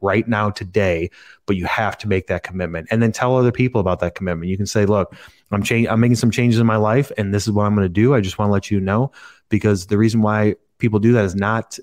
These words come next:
uh, necessarily to brag or tell people about it, but it's for, so other people hold them accountable. Like, "Dude, it's been two weeks. I thought that you said that you weren't gonna, you're gonna quit smoking, you're gonna start working out, you're gonna stop drinking, whatever it is,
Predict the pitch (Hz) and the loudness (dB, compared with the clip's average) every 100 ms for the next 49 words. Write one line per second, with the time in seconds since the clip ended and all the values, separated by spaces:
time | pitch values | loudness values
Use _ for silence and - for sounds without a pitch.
0 | - 92 90 104 - 117 101 87 - 95 | -6 -4 -2 -4 -2 0 0 0 -2 0
1 | 104 120 107 92 110 113 135 131 127 135 | 2 0 -2 -2 -2 0 2 2 2 0
2 | 135 - 98 90 - _ _ 101 - 104 | 0 0 -4 -4 -10 _ _ -14 -2 0
3 | 90 117 117 104 90 - 110 101 98 92 | 2 0 0 -6 -6 -2 -2 0 -4 -4
4 | - 95 92 82 85 90 - - - _ | -4 -4 -4 -4 -4 -4 -8 -20 -20 _
5 | 156 135 101 135 135 - 131 143 147 92 | 0 0 0 0 -2 0 2 2 2 -2
6 | 120 131 - 127 123 120 120 113 107 110 | -4 -4 -4 -6 -4 0 0 0 0 -2
7 | 107 113 110 98 95 98 98 113 - 123 | 0 0 0 0 -4 -4 -2 -4 -2 0
8 | 135 101 87 87 85 101 95 104 110 120 | 0 -2 -6 -8 -6 -2 0 0 0 2
9 | 107 87 90 92 - 101 95 110 117 101 | 0 0 -4 -6 -6 -4 -4 0 -2 0
10 | 92 90 107 107 98 85 | -2 0 0 2 2 0